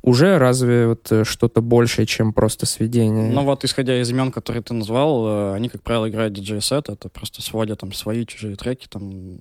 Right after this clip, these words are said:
Speaker 2: треки с их лейблов, э, друзей, музыкантов и так далее. То есть, э, ну, я не помню, чтобы Армин... Возможно, я как бы просто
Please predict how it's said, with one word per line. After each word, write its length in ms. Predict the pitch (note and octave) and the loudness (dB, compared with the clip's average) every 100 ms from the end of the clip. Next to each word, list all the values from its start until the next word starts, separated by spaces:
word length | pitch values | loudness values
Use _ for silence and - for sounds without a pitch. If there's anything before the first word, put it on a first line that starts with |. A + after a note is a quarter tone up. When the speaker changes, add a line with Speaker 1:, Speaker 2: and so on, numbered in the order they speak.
| - | -10
Speaker 2:
треки 580 | A#2 G#2+ - G2+ G#2 G2 | -8 -8 -6 -8 -6 -8
с 120 | - | -8
их 160 | A#2 G#2+ | -10 -6
лейблов, 440 | B2 A#2+ G#2 G2+ - - | -4 -4 -4 -6 -10 -12
э, 420 | G2 G2 G2 G2 | -8 -8 -8 -8
друзей, 300 | - G#2 A2 | -8 -6 -6
музыкантов 540 | A2+ G2+ - A2 A2 - | -6 -8 -10 -10 -10 -12
и 40 | |
так 140 | - G#2+ | -10 -6
далее. 320 | G#2+ G2 A2 | -4 -6 -10
То 120 | - | -12
есть, 320 | F#2 F2+ - - | -12 -12 -10 -8
э, 300 | G#2 G2 F#2 G#2 _ - _ _ G2+ | -6 -6 -10 -14 _ -20 _ _ -10
ну, 80 | G2+ | -6
я 160 | A2 | -4
не 80 | A2+ | -6
помню, 260 | A2 A#2 G#2+ | -6 -6 -6
чтобы 240 | - G#2 | -8 -10
Армин... 400 | A2 A2+ A#2+ A2 - | -8 -8 -8 -12 -12
Возможно, 480 | A2+ A2+ C3+ C#3 A2+ | -6 -2 0 0 -2
я 200 | G#2+ G2+ | -2 -4
как 160 | - - | -6 -12
бы 180 | G#2+ G#2 | -10 -6
просто 360 | A2 A2+ - | -6 -6 -6